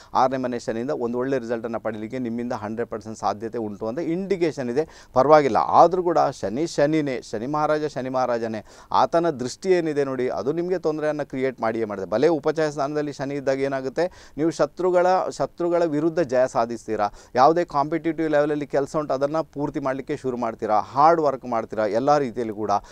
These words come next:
So ಅದಕ್ಕೆ ಬೇಕಾಗಿ ಶನಿ ಮಹಾರಾಜ ನಿಮಗೆ ಹೆಲ್ಪ್ ಅಂತೂ ಮಾಡಿಯೇ ಮಾಡ್ತಾನೆ. ಅದು ಬಿಟ್ಟು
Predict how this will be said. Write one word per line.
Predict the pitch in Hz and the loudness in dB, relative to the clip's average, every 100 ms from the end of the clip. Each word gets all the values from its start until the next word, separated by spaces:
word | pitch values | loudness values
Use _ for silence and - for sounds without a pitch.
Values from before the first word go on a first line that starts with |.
| - - | -6 4
So | 151 | 6
ಅದಕ್ಕೆ | 156 185 202 | 6 6 4
ಬೇಕಾಗಿ | 190 185 185 | 4 0 0
ಶನಿ | 165 165 | -2 -2
ಮಹಾರಾಜ | 170 165 160 160 | 0 2 0 -2
ನಿಮಗೆ | 156 151 | -4 -2
ಹೆಲ್ಪ್ | 139 143 - | -2 -2 -2
ಅಂತೂ | 143 143 | -4 -2
ಮಾಡಿಯೇ | 120 113 113 | 0 0 -2
ಮಾಡ್ತಾನೆ. | 101 95 98 85 | -4 -6 -8 -8
ಅದು | 78 117 | -6 -4
ಬಿಟ್ಟು | 147 160 180 185 | -4 -2 -2 -4